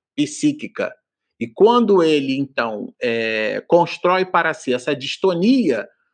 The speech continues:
quando ele se aproxima da realidade física, ele atrai justamente como uma limalha de, de ferro que se vê atraída pelo imã.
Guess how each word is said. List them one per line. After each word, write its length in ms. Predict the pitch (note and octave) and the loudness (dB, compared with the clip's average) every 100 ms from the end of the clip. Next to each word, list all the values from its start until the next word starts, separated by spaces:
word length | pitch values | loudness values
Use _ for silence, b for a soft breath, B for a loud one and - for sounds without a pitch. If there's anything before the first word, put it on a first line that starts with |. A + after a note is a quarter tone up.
| _ | _
quando 160 | E3+ G3 | -2 0
ele 100 | A3+ | 0
se 140 | A3 | 0
aproxima 800 | B3 A#3+ C4 G#3 - C#4+ E4 B3+ | -2 2 2 2 0 0 2 0
da 120 | E3 | -2
realidade 600 | E3 E3+ D#3+ D3 C3 C3 | -2 -2 -2 -2 -4 -4
física, 760 | - A3+ C4+ G3+ D#3 - A2 - _ _ _ | -4 2 2 2 -2 -2 -4 -6 _ _ _
ele 160 | C#3+ G#3 | 0 2
atrai 800 | G#3+ - D#3 E3 F#3+ D#3+ A#2+ - _ - | 0 2 4 6 4 2 -4 -8 _ -12
justamente 960 | A#2+ A#3+ - A#3 D#3+ D#3+ A3 G#3+ D3+ A#2+ | -4 -2 -2 -2 -2 0 0 -2 -2 -2
como 260 | - E3+ F3+ | -2 -2 0
uma 160 | F3+ | 0
limalha 640 | F3+ G3 E3+ D3+ F3 F#3 D#3 | 0 0 0 2 0 0 -2
de, 300 | C3+ C#3 C3 | -4 -6 -6
de 140 | B2+ | -6
ferro 480 | C#3 - D#3 F3+ F#3+ | -8 -2 0 0 -4
que 120 | F#3+ | -6
se 160 | G3 G#3 | -6 -4
vê 180 | D#3 F3 | -2 0
atraída 540 | F3+ F#3+ F#3 D#3+ F#3+ | 0 0 0 0 -2
pelo 300 | F#3+ F#3+ G3 | -2 2 2
imã. 400 | E3 F#3+ C#3+ G#2+ | 2 0 0 -4